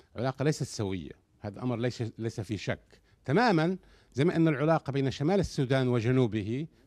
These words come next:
لم تكن علاقة سوية. فرد الفعل في، في ش-، في ش-، في ج-، في جنوب الوادي كان الانفصال،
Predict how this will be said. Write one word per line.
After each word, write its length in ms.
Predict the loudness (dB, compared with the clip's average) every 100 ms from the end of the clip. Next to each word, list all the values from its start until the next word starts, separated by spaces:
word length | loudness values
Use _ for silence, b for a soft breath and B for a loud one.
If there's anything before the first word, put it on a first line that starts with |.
| -4
لم 100 | -2
تكن 260 | -2 -2 0
علاقة 340 | 2 0 -2
سوية. 480 | -2 -2 -2 -6 -12 _ b b b
فرد 1800 | -4 -2 -2 -4 -16 -20 _ _ _ _ -8 -6 -8 _ -6 0 2 2
الفعل 540 | -2 0 0 0 -2 -8 _ _ _ _
في، 300 | -4 -2 0
في 160 | -2 -4
ش-، 140 | -4
في 200 | -8 -6
ش-، 100 | -6
في 180 | -4 -4
ج-، 200 | -2 -4 -4
في 180 | -4
جنوب 340 | 0 2 2 2
الوادي 460 | 2 2 0 -4
كان 440 | -4 -2 0 0 -4 b b b
الانفصال، 560 | -2 -2 -2 -2 -2